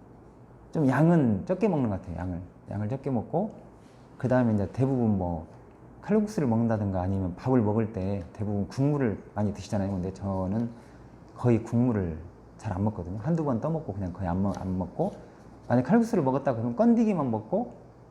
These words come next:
그 다음에 나머지 국물은 그대로 놔먹고 이제 이런, 음, 데 이제 그것도 하나의, 예, 원인인 것 같고, 그 다음에 또 하나는 뭐냐면 고기를 별로 이렇게 먹기는 먹는데 고기를 이렇게 좋아하지는 않는 것 같아요. 그리고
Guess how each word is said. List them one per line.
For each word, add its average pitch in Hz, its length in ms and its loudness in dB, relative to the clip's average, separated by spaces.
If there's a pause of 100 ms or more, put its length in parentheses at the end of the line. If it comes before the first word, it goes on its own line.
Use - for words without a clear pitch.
(420)
그 - 60 -16
다음에 117 280 0
나머지 117 340 2
국물은 104 380 0
그대로 101 240 -4
놔먹고 87 380 -6
이제 87 180 -8
이런, 87 300 -6 (760)
음, 92 240 -6
데 98 140 0
이제 87 100 -2
그것도 107 460 -2
하나의, 98 500 -2 (720)
예, 92 220 -4
원인인 107 360 2
것 87 100 0
같고, 87 160 -6
그 101 40 -2
다음에 107 260 0
또 156 120 0
하나는 139 320 2
뭐냐면 98 520 -4 (680)
고기를 127 840 2
별로 92 300 -4
이렇게 98 320 -6
먹기는 147 380 4
먹는데 113 300 2
고기를 107 340 -2
이렇게 85 160 -8
좋아하지는 110 440 2
않는 90 140 -2
것 82 80 -4
같아요. - 180 -14 (840)
그리고 139 520 -2